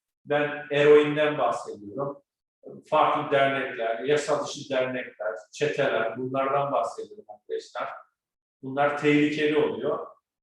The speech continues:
Ee, yani gayrimeşru ilişkiler. Ben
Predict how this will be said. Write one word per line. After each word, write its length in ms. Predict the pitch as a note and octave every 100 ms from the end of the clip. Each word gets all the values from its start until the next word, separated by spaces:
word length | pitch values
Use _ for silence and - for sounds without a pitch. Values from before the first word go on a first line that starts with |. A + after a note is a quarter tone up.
| _ -
Ee, 500 | A2+ A2 G#2+ G#2+ - - - - - _ _ _ _ _ _ _ _
yani 480 | - G3+ - - - - - _ _ _ _ _ _ _ _ _ _ _ -
gayrimeşru 680 | F3+ F3 E3 D3+ - D#3
ilişkiler. 680 | C#3+ C3+ - - B2 A2+ F#2 - - _ _ _ _ _ _ _ _ _ _ _ _ _ _ _ _ _ _ C#4+ _ _ - - G3
Ben 240 | F3+